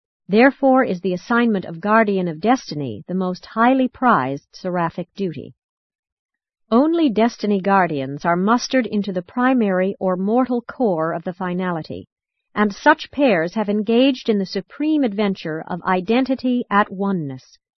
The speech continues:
The two beings have achieved spiritual biunification on Seraphington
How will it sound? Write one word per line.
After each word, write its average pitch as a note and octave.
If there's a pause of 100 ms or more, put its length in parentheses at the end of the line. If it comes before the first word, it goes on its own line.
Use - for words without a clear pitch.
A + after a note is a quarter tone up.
(260)
The G#3
two D#4+
beings F#3+
have G#3
achieved A3
spiritual C#4+
biunification A#3
on F3+
Seraphington F#3+